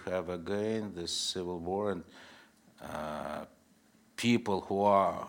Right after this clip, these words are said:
on my side of this front line, I don't have to explain to them anything about Russia. They understand it better than I do. And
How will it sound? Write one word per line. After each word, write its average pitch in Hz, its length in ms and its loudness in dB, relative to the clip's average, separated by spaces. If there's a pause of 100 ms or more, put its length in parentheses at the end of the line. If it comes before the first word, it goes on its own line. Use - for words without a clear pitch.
on 101 160 -2
my 113 300 10
side 117 640 8
of 98 240 4
this 92 440 -2 (480)
front 110 440 10
line, 113 460 10 (640)
I - 80 -2
don't 98 300 -2
have 104 200 4
to 110 60 -2
explain 113 440 0
to 104 100 -2
them 101 260 2
anything 101 400 -2
about 90 340 2
Russia. - 340 0
They 92 160 0
understand 90 520 0
it 82 220 -10 (580)
better 92 300 -2
than 90 220 0
I 110 340 4 (580)
do. 117 300 -4 (1040)
And 90 580 -2